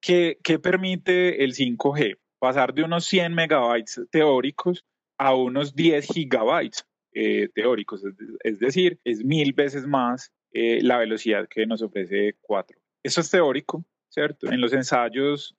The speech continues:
que se han realizado en distintos países con la tecnología y en los países donde se ha implementado, en realidad se alcanzan unos seiscientos megabytes en conexiones cinco G. Y es algo muy importante también, eh, es saber que el cinco G,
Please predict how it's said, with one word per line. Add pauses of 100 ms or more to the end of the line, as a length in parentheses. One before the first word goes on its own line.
que
se
han
realizado
en
distintos
países
con
la
tecnología
y
en
los
países
donde
se
ha
implementado, (400)
en
realidad
se
alcanzan
unos
seiscientos (340)
megabytes (120)
en
conexiones
cinco
G. (240)
Y (100)
es
algo
muy
importante
también,
eh,
es
saber
que
el
cinco
G,